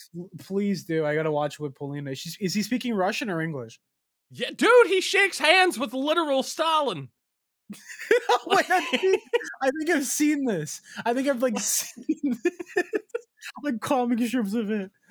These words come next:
Speaker 1: Oh,
Speaker 2: Like,
Speaker 1: man.
Speaker 2: instead of the S on his chest, it's the hammer and sickle.
Speaker 1: Oh my god, I've
Speaker 2: <laughs> Like,
Speaker 1: seen that. Oh my
Speaker 2: like,
Speaker 1: god.
Speaker 2: it's incredible.
Speaker 1: Oh, that's, like, in the back of my memory. Jesus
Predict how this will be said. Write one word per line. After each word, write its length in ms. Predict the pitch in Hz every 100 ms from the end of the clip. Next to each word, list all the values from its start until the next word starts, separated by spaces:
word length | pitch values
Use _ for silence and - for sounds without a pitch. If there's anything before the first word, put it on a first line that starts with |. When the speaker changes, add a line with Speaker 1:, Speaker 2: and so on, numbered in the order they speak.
| 214 185 _
Speaker 1:
Oh, 420 | 233 247 254 247
Speaker 2:
Like, 180 | 233 233
Speaker 1:
man. 100 | 240
Speaker 2:
instead 240 | 240 240 269
of 100 | 262
the 140 | 226
S 280 | 196 220 277
on 120 | 247
his 160 | 247 -
chest, 360 | - 247 254
it's 140 | 269 -
the 120 | 165
hammer 380 | 208 185 208 196
and 100 | 170
sickle. 420 | - 220 320 - _ _ _ 311
Speaker 1:
Oh 160 | 370 370
my 160 | 370
god, 280 | 262 349 349
I've 220 | 320 277
Speaker 2:
<laughs> 0 |
Like, 100 | 208
Speaker 1:
seen 320 | - 311 302 277
that. 300 | 220 156 - _ _ _ _ 254
Oh 400 | 302 330 349 339
my 180 | 339 330
Speaker 2:
like, 120 | 262
Speaker 1:
god. 220 | 320 311 302
Speaker 2:
it's 120 | 233 - -
incredible. 680 | 233 262 269 277 339 98 - -
Speaker 1:
Oh, 640 | 294 294 285 262 233 202 156 _ _ _
that's, 180 | 247 233
like, 120 | 294 269
in 80 |
the 80 | 254
back 440 | 190 - 233 240 247
of 60 | 254
my 140 | 226
memory. 680 | 196 180 190 247 233 143 123 131
Jesus 640 | - 240 269 262 220